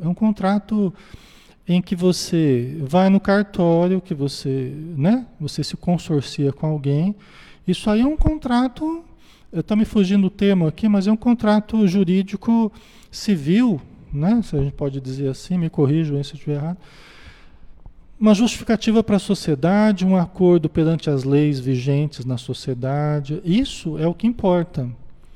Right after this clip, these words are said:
E, logicamente, o que importa por detrás disso é o amor que existe entre vocês. Ou não, né? Allan Kardec, quando ele fala do divórcio, né?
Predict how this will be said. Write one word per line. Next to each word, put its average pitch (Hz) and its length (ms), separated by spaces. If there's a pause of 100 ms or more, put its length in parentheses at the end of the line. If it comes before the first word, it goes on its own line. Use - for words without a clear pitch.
(440)
E, 202 100
logicamente, 185 760
o 165 60
que - 100
importa 175 760
por 151 180
detrás 151 380
disso 180 260
é 214 40
o 240 60
amor 240 520
que 269 100
existe 190 460
entre 160 240
vocês. 139 720 (680)
Ou 170 240
não, 190 400 (480)
né? 147 140
Allan 151 220
Kardec, 165 640
quando 151 200
ele 143 120
fala 143 340
do 127 160
divórcio, 147 840 (720)
né? 165 320